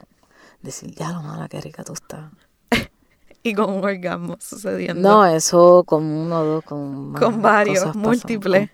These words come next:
Speaker 1: con, con varias cosas
Speaker 2: intenso.
Speaker 1: a la vez, ya.
Speaker 2: Qué rico, puñeta, qué rico. Eh, pues sí. Me, me gusta, me gusta esa pendeja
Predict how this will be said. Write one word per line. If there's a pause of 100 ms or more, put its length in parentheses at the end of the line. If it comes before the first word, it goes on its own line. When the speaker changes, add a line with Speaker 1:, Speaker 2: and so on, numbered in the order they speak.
(220)
Speaker 1:
con,
con
varias
cosas
Speaker 2:
intenso.
Speaker 1:
a
la
vez, (160)
ya. (420)
Speaker 2:
Qué
rico,
puñeta,
qué
rico. (520)
Eh, (440)
pues
sí. (2000)
Me,
me
gusta,
me
gusta
esa
pendeja